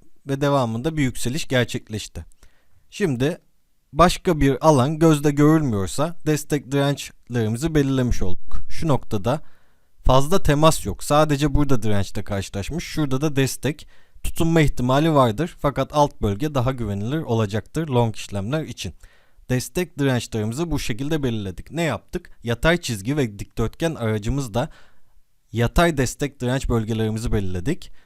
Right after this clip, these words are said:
Mevcut bir trendi, önceden gelen bir trendi trend çizgisi kullanarak eğimli bir, e, destek direnç, trend çizgisi oluşturduk. Elimizde dört tane veri oldu.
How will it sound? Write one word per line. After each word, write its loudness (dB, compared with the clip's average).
Mevcut -2
bir 2
trendi, -2
önceden 0
gelen -4
bir -4
trendi -2
trend 0
çizgisi -8
kullanarak 0
eğimli 2
bir, -2
e, -14
destek 0
direnç, 4
trend 0
çizgisi -6
oluşturduk. 0
Elimizde 0
dört 8
tane 2
veri 6
oldu. 2